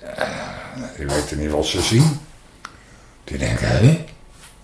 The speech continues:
Euro? Wat nou euro? Euro? Nee, meneer, we nemen,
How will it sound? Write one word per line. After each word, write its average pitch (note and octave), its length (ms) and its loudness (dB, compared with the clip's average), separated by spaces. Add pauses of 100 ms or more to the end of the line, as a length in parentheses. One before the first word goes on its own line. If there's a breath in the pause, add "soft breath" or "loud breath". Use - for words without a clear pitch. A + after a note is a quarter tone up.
(160)
Euro? A#2 560 8
Wat A#2+ 200 4
nou A#2 200 6
euro? F2+ 540 4 (880 loud breath)
Euro? A2+ 440 0
Nee, A#2 220 6
meneer, B2 340 8
we C3 60 10
nemen, A#2 440 10